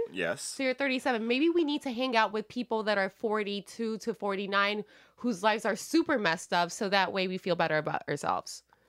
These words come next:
Speaker 1: Or n-, or not, actually.
Speaker 2: <laughs>
Speaker 1: Or not. Like, I just, I
Speaker 2: Or
Speaker 1: don't
Speaker 2: just better our own lives.
Speaker 1: Yeah,
Speaker 2: But
Speaker 1: or
Speaker 2: that's
Speaker 1: just,
Speaker 2: the
Speaker 1: like
Speaker 2: hardest thing to do.
Speaker 1: Yeah, and that's why we go out, to, like,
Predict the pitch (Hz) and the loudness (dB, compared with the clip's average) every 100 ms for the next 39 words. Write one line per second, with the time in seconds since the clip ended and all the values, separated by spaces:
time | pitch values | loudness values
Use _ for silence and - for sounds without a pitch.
0 | _ 139 208 151 135 - 160 147 165 110 | _ 6 6 4 -2 2 6 8 8 6
1 | - - 120 - 131 131 143 - 139 165 | 6 8 8 6 8 8 10 10 8 8
2 | 190 135 165 - 123 123 - 131 147 - | 8 10 8 8 4 4 4 2 2 0
3 | - 302 - 415 339 220 262 277 254 254 | 6 8 10 8 6 8 8 10 10 8
4 | 220 240 277 277 302 339 220 214 185 415 | 8 6 8 8 8 8 8 8 8 8
5 | 392 - 381 403 403 440 440 - 415 381 | 8 8 8 10 10 10 8 6 4 4
6 | 392 392 415 226 - 233 - - _ - | 4 4 6 4 2 -4 -10 -14 _ -6
7 | 127 160 170 135 135 147 147 151 143 127 | 4 6 8 6 6 4 6 4 6 6
8 | 165 160 90 - - 135 127 120 107 | 8 10 6 2 -2 0 4 4 2